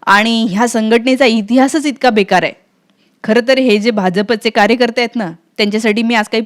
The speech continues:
पुरावेच आणलेले आहे. हे आपलेच बांधव आहेत, बिचारे भरकटलेले आहे, त्यांच्यापर्यंत खरा इतिहास गेलेला नाही आहे. म्हणून त्यांच्यासाठी माझं सांगणं आहे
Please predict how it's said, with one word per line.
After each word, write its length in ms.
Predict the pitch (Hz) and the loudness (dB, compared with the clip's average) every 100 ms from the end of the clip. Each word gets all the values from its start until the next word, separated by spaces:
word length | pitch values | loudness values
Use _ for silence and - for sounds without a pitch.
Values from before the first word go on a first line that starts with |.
| - | -4
पुरावेच 380 | 233 226 247 240 | 0 2 2 0
आणलेले 360 | 185 180 175 | 0 -2 -2
आहे. 220 | 160 160 - _ _ _ _ _ - - | -4 -6 -10 _ _ _ _ _ -20 -14
हे 160 | - 220 | -2 2
आपलेच 420 | 208 208 269 254 | 2 2 0 2
बांधव 340 | 240 226 233 | 2 2 0
आहेत, 140 | 226 214 | 0 0
बिचारे 380 | 196 202 208 | -4 -2 -2
भरकटलेले 640 | 202 185 175 202 226 220 220 | 0 -4 -4 -4 -2 0 0
आहे, 220 | 196 208 - _ | 0 -4 -12 _
त्यांच्यापर्यंत 480 | 196 190 220 220 220 220 | -6 -4 -4 -4 -4 -6
खरा 220 | - 214 | -2 2
इतिहास 360 | 226 220 214 208 | 2 2 0 2
गेलेला 300 | 202 202 196 | 0 0 -2
नाही 240 | 190 185 | -2 -4
आहे. 100 | 190 - - - - | -6 -10 -20 -20 -8
म्हणून 200 | 220 269 | -2 0
त्यांच्यासाठी 560 | 269 240 240 285 285 277 | 2 0 0 0 0 0
माझं 240 | 269 262 | 0 0
सांगणं 400 | 262 247 214 240 | 0 0 2 2
आहे 260 | 233 240 | 0 -2